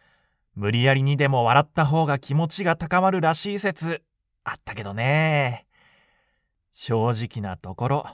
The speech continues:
こんな風に強引に笑い声を上げながら暮らしてみてさ、効果は、ないと思うな。だっはっはっは。あ、いや、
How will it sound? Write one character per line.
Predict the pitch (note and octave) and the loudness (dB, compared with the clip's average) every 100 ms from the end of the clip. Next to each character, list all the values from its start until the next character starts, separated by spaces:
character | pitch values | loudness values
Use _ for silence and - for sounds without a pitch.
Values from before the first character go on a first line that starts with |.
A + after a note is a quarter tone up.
| _ _ _ _ _ _ _ | _ _ _ _ _ _ _
こ | - D#3+ | 0 2
ん | D#3 | 4
な | D#3+ | 4
風 | D3+ D#3 D#3 | 2 2 2
に | C#3 C3 | 2 2
強 | C3+ E3 | 2 2
引 | F#3 F#3 F#3 | 2 -2 -2
に | F#3 F3+ D3+ _ _ _ | 0 0 0 _ _ _
笑 | F#2+ G#2+ C3 | -6 0 2
い | D3 | 2
声 | D3+ C3+ | 2 2
を | A#2 | 2
上 | G#2 B2 | -2 -2
げ | |
な | D#3+ E3+ | -4 -2
が | E3+ | -2
ら | C3 | -2
暮 | - C#3+ | -4 -8
ら | E3 | -6
し | - | -8
て | F3+ | -8
み | F#3+ | -8
て | E3+ | -8
さ、 | D#3+ E3+ F#3+ F#3 C3 G2+ - _ _ _ _ _ _ _ _ _ _ _ _ _ | -8 -4 -2 -2 -4 -8 -20 _ _ _ _ _ _ _ _ _ _ _ _ _
効 | - E3 | -6 -4
果 | D3+ | -2
は、 | G#2+ F#2+ F2 D#2 D2 - - _ _ _ _ _ _ _ _ _ _ _ _ _ | -4 -6 -10 -14 -16 -18 -20 _ _ _ _ _ _ _ _ _ _ _ _ _
な | E4+ G#3 F#3+ C4 | 4 8 10 8
い | B4 | 4
と | B4 F#4+ | 2 4
思 | A#3 A3 A3+ | 4 4 4
う | |
な。 | G#3+ | 6
だ | G3+ G3 A3 C4 D4 | 6 8 8 8 8
っ | G4 - - C5+ C5 A#4+ A#4 A#4 A4 - - | 6 0 -10 -4 4 8 12 10 10 2 2
は | - F4 | 6 6
っ | - | 4
は | - B3+ | 2 2
っ | - | 0
は。 | - E3+ F3 _ _ _ - - - - _ _ _ _ _ | 0 0 0 _ _ _ -20 -20 -20 -20 _ _ _ _ _
あ、 | - | 2
い | F#3+ | 6
や、 | F3+ F3 D#3+ D#3+ - | 8 10 8 8 0